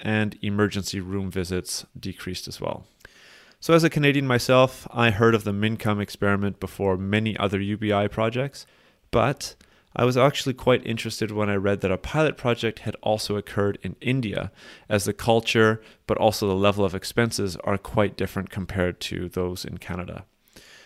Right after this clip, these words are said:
So in two thousand eleven and two thousand twelve, two separate programs were undertaken in an underdeveloped state in central India. Now, I think that the first program is actually a little bit more interesting,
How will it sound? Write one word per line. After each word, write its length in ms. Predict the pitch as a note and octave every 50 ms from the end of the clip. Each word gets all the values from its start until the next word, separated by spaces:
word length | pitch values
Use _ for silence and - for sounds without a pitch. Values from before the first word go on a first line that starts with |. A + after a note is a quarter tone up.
| _ _ _
So 160 | - - A#2+
in 60 | A2+
two 160 | - C3 C3+ C3
thousand 260 | C3+ B2 A#2+ A#2+ A2
eleven 560 | G2+ G2+ G#2+ A#2 B2 B2 B2+ B2 B2 A#2+ -
and 260 | - G#2 G#2 G#2 G2+ -
two 120 | - A2+
thousand 360 | G2+ A2 G2+ G2 G2 G2+ F#2+
twelve, 520 | - - - G#2 G#2 A#2 B2 C3 B2+ - _ _ _ _ _ _ _
two 240 | - - - D3+ D#3
separate 400 | D3 - - C3 B2+ - B2+ -
programs 540 | - - A#2+ A#2+ A#2+ B2+ B2 B2 C3+ C3 -
were 140 | - - -
undertaken 760 | G#2+ G#2+ G#2 G2+ - - - G2+ G#2 - A2+ A2 A2+ A#2 - _ - - - - _ _ -
in 140 | G#2+ G#2+ G#2+
an 160 | G#2+ G#2 G2 - -
underdeveloped 800 | A#2+ B2 C3 B2 A#2+ A2+ - G2+ F#2 G#2+ G#2+ A2 A2+ A2+ -
state 440 | - - - - A2 B2 B2+ A#2+ - -
in 240 | - G#2 G#2 G#2 G2+
central 420 | G2+ - G#2 G2+ G2 - G2 -
India. 380 | A2 G#2+ A2 A#2+ C3+ D#3 D#3+ E3 - _ - _ - - - - - - _ -
Now, 100 | D3 C#3+
I 40 |
think 160 | C#3+ E3+ E3+ D#3+
that 140 | D#3+ C#3+
the 80 | - B2
first 480 | - - - - D3 D3+ D#3 - - -
program 440 | - - D3 C#3+ D3 D3 D3 D3
is 120 | C3 A#2 -
actually 340 | B2 A#2+ - - A2+ A2 G#2+
a 20 |
little 160 | A2+ A#2 A#2+
bit 160 | A#2 A#2 -
more 160 | D2+ G#2 G2 -
interesting, 640 | - G#2+ G#2 - A#2+ A2+ - - A2 A#2 B2 B2 -